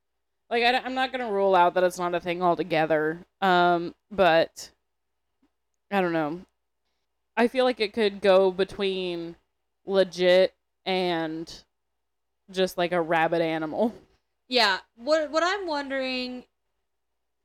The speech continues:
Speaker 2: I'm, like I said, I'm kind of, I'm on the fence too. I'm not sure because I've not had as much exposure to, you know, the Latin American, you know, version of it. But, and then, and then I haven't been able to find, like, any videos or anything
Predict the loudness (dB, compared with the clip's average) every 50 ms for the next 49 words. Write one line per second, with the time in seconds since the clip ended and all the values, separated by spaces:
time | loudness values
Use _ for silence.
0 | _ _ _ _ _ _ -10 -10 -10 -10 -10 -8 -8 -8 -4 -4 -4 -4 -4 -4
1 | -4 -2 -2 -2 -4 -4 -6 -8 -8 -6 -6 -6 -6 -8 -10 -12 -10 -10 -10 -10
2 | -12 -16 -12 -8 -6 -4 -4 -4 -4 -4 -6 -10 -14 _ _ _ _ _ _ _
3 | _ -12 -10 -10 -10 -8 -6 -4 -4 -4 -4 -6 -8 -12 -12 -10 -8 -6 -4 -4
4 | -2 -2 -4 -6 -6 -8 -12 _ _ _ _ _ -8 -6 -6 -6 -6 -4 -4 -4
5 | -2 -2 -2 -4 -4 -6 -10 -12 -12 -12 -14 -16 -18 -10 -6 -2 -2 -2 -2 -2
6 | -4 -4 -4 -4 -6 -8 -10 -12 -10 -8 -8 -8 -6 -4 -4 -4 -4 -6 -8 -6
7 | -6 -6 -6 -8 -10 -10 -8 -4 -4 -4 -4 -6 -6 -8 -6 -6 -8 -10 -12 -16
8 | -20 -20 _ _ _ _ _ _ _ _ _ _ _ _ _ _ _ -8 -8 -6
9 | -6 -8 -4 -2 -2 -2 -2 -2 -4 -6 -6 -4 -4 -4 -2 -2 -4 -4 -6 -8
10 | _ _ _ _ _ _ _ _ _ _ _ _ _ 2 4 4 4 2 0 -2
11 | -6 _ _ _ -6 -4 -2 -4 -4 -4 -4 -4 -2 0 0 0 0 2 2 0
12 | 0 0 -4 -6 -6 -6 -6 -6 -6 -4 -6 -4 -4 -6 -4 -4 -4 -2 -4 -4
13 | -4 -4 -2 0 0 0 0 -2 -4 -6 -6 -8 -6 -4 -4 -2 -2 -4 -8 -10
14 | -14 -16 -18